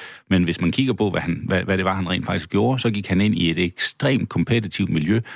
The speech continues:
hvor der var, øh, altså, hvor, hvor, hvor man ikke s-, kigger så meget på moral og på, om man kommer i himlen, men om man kommer op på toppen af bjerget først.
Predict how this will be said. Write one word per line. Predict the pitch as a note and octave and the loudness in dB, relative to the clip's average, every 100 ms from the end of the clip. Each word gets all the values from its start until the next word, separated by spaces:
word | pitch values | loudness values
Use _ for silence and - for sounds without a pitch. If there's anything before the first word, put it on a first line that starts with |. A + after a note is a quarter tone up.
| - | -10
hvor | - G2 F#2+ | 0 2 2
der | F#2+ F#2 | 0 0
var, | F#2+ G#2+ A2 B2 | 0 -2 -4 -6
øh, | G2+ E2+ | -4 -2
altså, | F#2 F#2+ | -2 0
hvor, | F#2 - | -2 0
hvor, | G2 | -2
hvor | G2 | 0
man | F2+ G#2 | 0 2
ikke | C3 C3 A2+ | 0 0 -2
s-, | - - C#3+ | -4 -12 -12
kigger | - C3 B2+ | -2 0 0
så | A2 | 0
meget | G#2 G#2 A2 | 0 -2 -2
på | G#2 | 0
moral | G2 A2 G#2 F2+ | 2 0 -2 -4
og | G#2+ | -6
på, | - | -2
om | G#2+ | 0
man | F#2+ | 0
kommer | F#2 F#2 F#2 | -2 0 0
i | |
himlen, | G2 A2 G2+ F#2 - - | 2 2 0 -4 -10 -2
men | G2+ F#2+ | 0 2
om | G#2 | 2
man | F#2+ | 0
kommer | F2+ F#2 | 0 0
op | G2+ - | 0 -2
på | |
toppen | - G#2+ G#2+ | -4 -2 -2
af | F2 | -2
bjerget | G#2+ F#2+ | -2 -2
først. | - G2+ G#2 | -2 -4 -4